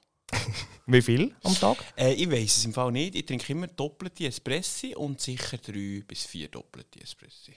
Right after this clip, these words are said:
Speaker 2: Gut, bevor wir dann, äh, darauf sprechen, ob jetzt das schon Sucht ist oder einfach noch eine gute Angewohnheit von dir. Ähm, zuerst noch schnell so ein bisschen deinen Werdegang. Du bist Suchtberater, das kann man so sagen. Das ist der Fachbegriff, nehme ich an, oder? Eine Fachperson Suchtberatung?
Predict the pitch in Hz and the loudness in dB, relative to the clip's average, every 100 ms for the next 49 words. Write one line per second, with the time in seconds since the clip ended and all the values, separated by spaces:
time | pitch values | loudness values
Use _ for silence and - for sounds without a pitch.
0 | _ _ _ _ - - - 107 113 120 | _ _ _ _ -6 -6 -8 4 6 6
1 | 120 117 110 107 104 101 101 98 - _ | 6 6 6 8 8 8 6 4 -6 _
2 | 127 120 - - _ - - 117 - 151 | 2 2 0 -8 _ 0 6 6 6 4
3 | 127 123 123 - 117 - 113 110 131 - | 4 4 4 4 2 4 4 4 2 2
4 | 160 139 127 120 - 131 120 120 120 117 | -2 0 0 0 0 2 4 4 2 0
5 | 120 120 104 104 139 - 135 135 139 123 | -2 0 6 8 10 8 8 10 10 8
6 | 120 139 - 139 151 143 160 - - - | 8 6 6 12 12 12 10 2 -4 -10
7 | - - 131 131 127 123 147 156 156 156 | -10 4 8 10 8 4 4 2 2 2
8 | 135 135 127 135 127 127 - 117 117 147 | 2 0 0 0 0 -2 -2 0 2 2
9 | - 156 139 139 147 143 - 147 139 - | -2 0 2 2 0 -2 -4 -4 -2 0
10 | 160 - - 147 120 123 175 190 156 - | -2 -4 -4 2 6 4 4 -2 -4 -4
11 | - 127 123 127 120 123 113 - _ - | -4 -2 0 -2 0 0 0 -4 _ 2
12 | 110 165 170 - 160 143 160 - - 160 | 2 2 0 -2 0 0 0 -2 -2 -2
13 | - 160 170 175 135 139 127 139 - 131 | 0 0 0 0 2 2 4 4 4 4
14 | 139 123 127 - - 151 165 - - _ | 4 4 0 0 2 2 2 -4 -8 _
15 | _ _ _ 151 151 156 196 | _ _ _ 4 4 4 -4